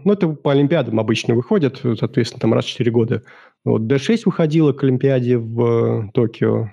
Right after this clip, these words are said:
Д-, ну, она, что Олимпиада задержалась, что камера, соответственно. М, Д пять вышла в две тысячи шестнадцатом году к Олимпиаде в Рио, я, кстати, ее тестировал, мне ее давали на обзор.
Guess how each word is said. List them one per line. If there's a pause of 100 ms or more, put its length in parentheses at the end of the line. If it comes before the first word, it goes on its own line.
Д-,
ну,
она, (180)
что
Олимпиада
задержалась,
что
камера,
соответственно. (1040)
М,
Д
пять
вышла
в
две
тысячи
шестнадцатом
году
к
Олимпиаде
в
Рио,
я,
кстати,
ее
тестировал, (120)
мне
ее
давали
на
обзор.